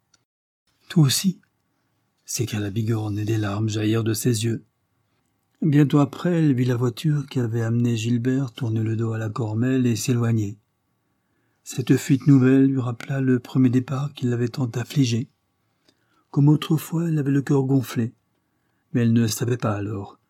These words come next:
comme elle le savait autrefois, où allaient ces deux enfants qu'elle aimait,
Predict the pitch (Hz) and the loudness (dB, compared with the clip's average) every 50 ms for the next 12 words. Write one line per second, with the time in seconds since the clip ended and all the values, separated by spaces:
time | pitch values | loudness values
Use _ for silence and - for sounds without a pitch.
0 | _ _ _ - - 104 107 107 110 110 107 104 - 110 101 110 107 104 101 - | _ _ _ -8 -6 -4 -2 -2 -2 -2 -2 -4 -4 -6 -4 -4 -4 -6 -6 -6
1 | - 113 104 - - 123 113 101 - _ _ _ _ _ _ - 165 127 120 113 | -6 -6 -6 -6 -4 -4 -4 -6 -6 _ _ _ _ _ _ -4 0 0 2 2
2 | 107 107 107 101 - 123 110 110 117 107 113 110 107 - - 123 113 107 - 113 | 0 0 -2 -4 -4 -2 -2 0 0 0 0 -2 -4 -4 -4 -4 -4 -2 -2 -2
3 | 107 107 107 104 104 104 101 101 | 0 0 0 0 0 0 -2 -4